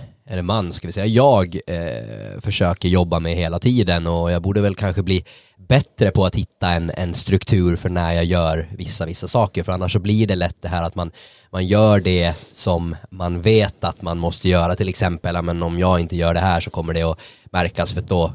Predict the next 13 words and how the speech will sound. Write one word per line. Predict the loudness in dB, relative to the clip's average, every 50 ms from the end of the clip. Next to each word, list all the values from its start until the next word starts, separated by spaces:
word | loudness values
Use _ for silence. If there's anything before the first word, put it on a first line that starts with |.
| -6
då | -8 -4 -2
blir | -2 0
kollegan | 0 2 2 4 4 4 2 2 0 0 -2 -4
lidandes | -4 -2 0 0 0 0 -2 -4 -4 -4
till | -6 -6
exempel, | -6 -6 -8 -8 -8 -8 -8 -8
men | -6 -6
de | -6 -4
här | -2 -2 -2 -2
punkterna | -4 -6 -8 -8 -8 -8 -8 -6 -6 -6
skjuter | -6 -6 -8 -6 -8 -10
jag | -8 -8
på | -8 -8 -6